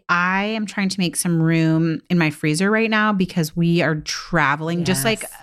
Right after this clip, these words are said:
Speaker 1: a car ride travel, to cook Thanksgiving dinner for Brian's family this year.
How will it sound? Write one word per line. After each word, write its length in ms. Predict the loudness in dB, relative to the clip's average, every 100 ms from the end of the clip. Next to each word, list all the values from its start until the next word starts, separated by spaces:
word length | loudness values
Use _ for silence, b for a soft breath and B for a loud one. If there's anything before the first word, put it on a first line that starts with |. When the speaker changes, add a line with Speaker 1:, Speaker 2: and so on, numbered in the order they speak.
| -2
Speaker 1:
a 200 | 0 0
car 340 | -2 -2 0 0
ride 240 | -2 -4
travel, 460 | -2 -2 -2 -6 -8
to 160 | -10
cook 340 | -12 -8 -10 -6
Thanksgiving 580 | -8 -8 -6 0 0 2
dinner 260 | 0 0
for 160 | -2 -2
Brian's 320 | 0 0 0
family 260 | 0 2 2
this 240 | 2 0
year. 300 | 0 0 -2